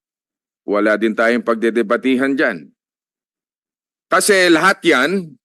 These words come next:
sa mata ng taong bayan, irrelevant yan. Kasi ang nakikita at nararanasan nila,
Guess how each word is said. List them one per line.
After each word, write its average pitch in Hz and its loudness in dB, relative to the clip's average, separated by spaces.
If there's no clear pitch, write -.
sa - -2
mata 147 2
ng 214 2
taong 185 0
bayan, 87 -2
irrelevant 156 4
yan. 110 -2
Kasi 151 2
ang 147 0
nakikita 160 0
at 165 -6
nararanasan 160 2
nila, 104 0